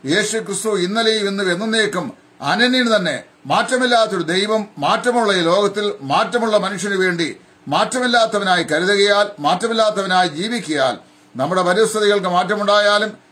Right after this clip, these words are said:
ചുറ്റുപാടുകൾക്ക് മാറ്റമുണ്ടായാലും, there is no change with God. ദൈവത്തിന് യാതൊരു മാറ്റമില്ല. അവൻ നീയോ അനന്യൻ, നിന്റെ സമ്മർശങ്ങൾ അവസാനിക്കുകയില്ല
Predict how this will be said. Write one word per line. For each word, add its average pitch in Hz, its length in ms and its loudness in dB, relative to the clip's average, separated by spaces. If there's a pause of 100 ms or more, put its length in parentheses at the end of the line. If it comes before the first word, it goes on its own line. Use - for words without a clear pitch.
(140)
ചുറ്റുപാടുകൾക്ക് 208 580 2
മാറ്റമുണ്ടായാലും, 202 920 2 (280)
there 170 200 2
is 202 160 2
no 180 280 0
change 202 520 -2
with 185 200 -2
God. 180 400 2 (300)
ദൈവത്തിന് 190 420 0
യാതൊരു 185 340 2
മാറ്റമില്ല. 165 680 0 (220)
അവൻ 160 320 -2
നീയോ 196 320 2
അനന്യൻ, 214 500 0 (280)
നിന്റെ 190 300 2
സമ്മർശങ്ങൾ 196 640 0
അവസാനിക്കുകയില്ല 196 960 0